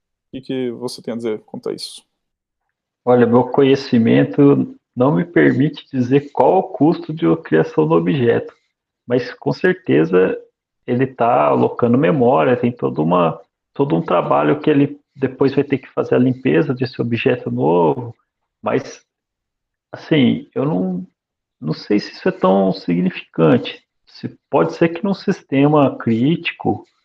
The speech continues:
Speaker 2: ao, você consiga identificar que talvez a quantidade que tá sendo criada é muito grande ou tá demorando demais, mas se você tiver trabalhando com V O, a gente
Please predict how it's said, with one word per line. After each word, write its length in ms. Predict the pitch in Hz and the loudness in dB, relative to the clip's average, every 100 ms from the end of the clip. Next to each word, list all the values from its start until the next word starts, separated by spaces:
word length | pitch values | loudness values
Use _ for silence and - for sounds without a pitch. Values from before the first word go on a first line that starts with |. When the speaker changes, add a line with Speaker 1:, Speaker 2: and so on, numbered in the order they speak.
| _ - | _ -6
Speaker 2:
ao, 340 | 123 - - - | -4 -4 -12 -6
você 260 | 120 - | -4 -2
consiga 640 | 139 - 123 - 131 143 165 | 0 2 0 0 0 2 0
identificar 720 | 160 151 - 147 - 123 135 | 0 -4 -2 -2 2 0 0
que 180 | - 160 | 0 -2
talvez 640 | 165 165 135 139 147 156 | 0 -2 0 2 2 0
a 60 | 156 | -2
quantidade 520 | 147 143 - 131 127 | -4 -4 0 0 0
que 60 | |
tá 60 | - | -6
sendo 260 | - 139 135 | -6 -6 -6
criada 800 | - 127 113 117 139 156 165 - _ _ _ _ _ | 0 2 4 2 2 0 -2 -8 _ _ _ _ _
é 60 | 120 | -2
muito 320 | 123 139 165 | 0 0 -2
grande 800 | 139 117 117 147 175 147 107 113 | 0 2 4 4 4 2 2 2
ou 380 | 117 123 123 117 | 2 4 4 0
tá 180 | - 120 | -2 0
demorando 420 | 123 123 123 123 | 2 4 4 2
demais, 540 | 123 123 143 202 - _ _ _ _ _ _ _ | 2 0 2 -2 -4 _ _ _ _ _ _ _
mas 180 | 139 143 | -4 -2
se 100 | - | -4
você 220 | 147 165 | -4 -4
tiver 220 | - 160 | -2 0
trabalhando 440 | 160 151 147 143 | 0 0 2 0
com 180 | 143 143 | 2 0
V 180 | 135 139 | 2 2
O, 300 | 147 202 214 | 4 4 2
a 60 | 147 | 2
gente 300 | 139 139 | -2 -6